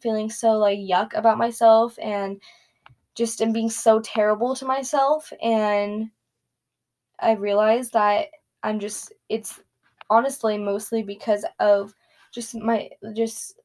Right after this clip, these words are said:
all in my head and just comparing myself to others and just believing these lies that are so not true, so not true. Um, but yeah, guys, today I'm just gonna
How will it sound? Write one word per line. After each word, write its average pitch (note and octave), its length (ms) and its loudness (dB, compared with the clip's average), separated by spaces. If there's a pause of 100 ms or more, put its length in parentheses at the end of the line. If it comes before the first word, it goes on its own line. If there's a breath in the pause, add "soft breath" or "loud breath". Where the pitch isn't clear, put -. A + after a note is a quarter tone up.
(880)
all A#3 220 8
in A#3 100 0
my G#3 160 4
head G#3+ 380 2
and G3+ 120 -6
just G#3+ 220 -10
comparing G#3 720 -6 (460 soft breath)
myself A3 520 2
to - 100 2
others G3+ 460 0
and G#3 140 -8
just G#3+ 200 -12
believing G#3+ 720 -2
these G#3 240 -8
lies G3 760 -2 (360)
that A3 240 2
are G#3+ 120 0
so - 680 -4
not G3+ 280 -2
true, - 320 -10
so - 380 0
not G3+ 220 0
true. A#3+ 380 -8 (920 soft breath)
Um, A3+ 540 -2 (920)
but B3+ 80 -4
yeah, A3 220 4
guys, A3+ 260 2
today B3 220 -6
I'm B3+ 120 -4
just C#4 180 -12
gonna A3 420 -2